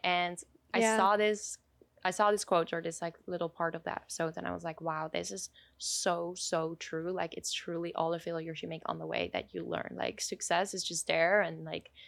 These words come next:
Speaker 1: you will enjoy it for a bit, but it's the failures that really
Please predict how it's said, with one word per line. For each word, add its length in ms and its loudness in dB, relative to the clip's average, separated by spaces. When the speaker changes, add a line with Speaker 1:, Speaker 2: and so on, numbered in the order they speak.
Speaker 1:
you 120 -4
will 100 4
enjoy 320 4
it 200 0
for 160 4
a 40 0
bit, 400 2
but 120 -6
it's 120 -12
the 100 -2
failures 500 0
that 260 -2
really 720 -4